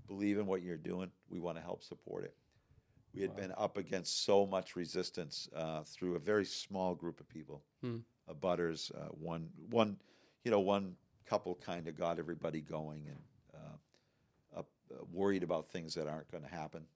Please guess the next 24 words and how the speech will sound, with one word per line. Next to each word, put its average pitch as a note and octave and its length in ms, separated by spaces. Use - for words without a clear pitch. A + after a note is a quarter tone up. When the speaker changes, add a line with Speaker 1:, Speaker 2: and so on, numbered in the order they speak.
Speaker 1:
kinda F2+ 180
thing. E2 280
Speaker 2:
Mm-hmm. D#2+ 100
Speaker 1:
Um, D#2 120
so, F#2+ 480
you A2+ 100
ever G2 120
hear G#2 180
of F2+ 60
nimbys? G2 520
You F2 80
know F2+ 60
what F2+ 120
a F2 60
nimby F#2+ 360
is? G#2+ 240
Speaker 2:
No, B2 200
I've G2+ 80
not G#2 140
heard B2 160
of B2+ 60
that. C3+ 120
Speaker 1:
nimby G#2 400
is E2+ 360